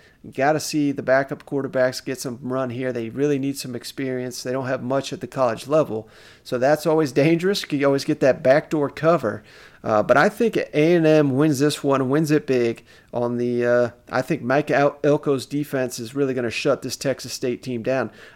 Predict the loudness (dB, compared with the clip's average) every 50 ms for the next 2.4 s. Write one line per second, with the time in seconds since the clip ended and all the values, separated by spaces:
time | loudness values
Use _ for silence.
0 | _ -2 -2 0 2 2 2 2 2 0 -2 2 4 6 6 6 4 2 -2 -6
1 | -6 -6 -4 -2 -2 -2 -4 -6 -8 -14 -14 -6 -4 -2 0 0 0 0 0 0
2 | 0 0 0 -2 -4 -6 -10 _